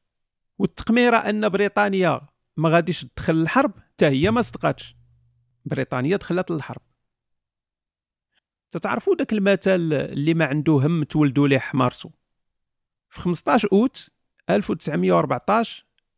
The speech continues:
غادي تزاد الهم. عقلتوا على صربيا، نسيناهم شوية ياك؟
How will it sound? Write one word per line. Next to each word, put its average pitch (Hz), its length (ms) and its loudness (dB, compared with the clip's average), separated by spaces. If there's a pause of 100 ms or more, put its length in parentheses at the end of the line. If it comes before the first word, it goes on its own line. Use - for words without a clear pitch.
(160)
غادي 156 260 2
تزاد 151 340 0
الهم. 107 260 -2 (1040)
عقلتوا 220 380 2
على 269 160 4
صربيا، 143 420 0 (520)
نسيناهم 175 440 0
شوية 131 300 -2
ياك؟ 170 240 2